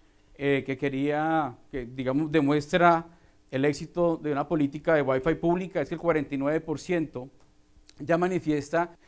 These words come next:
que de manera continua accede de estas Wi-Fi públicas. No necesariamente, eh, no tenemos el dato si es un, un punto específico de la, de la iniciativa del ministerio, pero en general es una alternativa nu-, que se está utilizando bastante,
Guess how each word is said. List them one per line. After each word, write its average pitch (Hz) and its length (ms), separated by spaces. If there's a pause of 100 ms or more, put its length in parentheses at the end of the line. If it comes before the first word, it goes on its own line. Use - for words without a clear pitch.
(100)
que 160 120
de 147 60
manera 143 380
continua 156 600 (200)
accede 160 600
de 147 100
estas 151 240
Wi-Fi 156 300 (100)
públicas. 160 480 (160)
No 147 100
necesariamente, 165 960 (340)
eh, 135 280
no 147 200
tenemos 165 360
el 151 120
dato 135 280
si 151 180
es 139 280
un, 147 240
un 143 380
punto 151 560 (400)
específico 139 680
de 131 80
la, 117 100
de 127 300
la 120 100
iniciativa 131 460
del 165 140
ministerio, 165 500
pero 147 160
en 143 60
general 139 360
es 156 140
una 156 160
alternativa 135 760
nu-, 156 240
que 120 120
se - 80
está 131 120
utilizando 156 460
bastante, 160 540